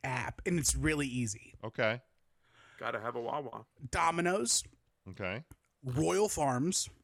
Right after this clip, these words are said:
Speaker 2: Okay.
Speaker 1: DoorDash,
Speaker 2: Okay.
Speaker 1: Grubhub, Postmates,
Speaker 3: Okay, I'm not counting them.
Speaker 1: McDonald's.
Speaker 3: I'm talking about restaurants.
Speaker 2: Yeah.
Speaker 1: Okay, then remove those three.
Speaker 2: So you have twenty-three.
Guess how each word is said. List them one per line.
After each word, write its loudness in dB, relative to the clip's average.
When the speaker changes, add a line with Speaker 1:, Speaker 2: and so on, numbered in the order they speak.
Speaker 2:
Okay. -4
Speaker 1:
DoorDash, 0
Speaker 2:
Okay. -4
Speaker 1:
Grubhub, 0
Postmates, 2
Speaker 3:
Okay, 4
I'm 2
not 6
counting 4
them. -2
Speaker 1:
McDonald's. 2
Speaker 3:
I'm 0
talking 2
about 2
restaurants. -2
Speaker 2:
Yeah. 8
Speaker 1:
Okay, 0
then 2
remove 0
those 4
three. 2
Speaker 2:
So 6
you 8
have 4
twenty-three. 0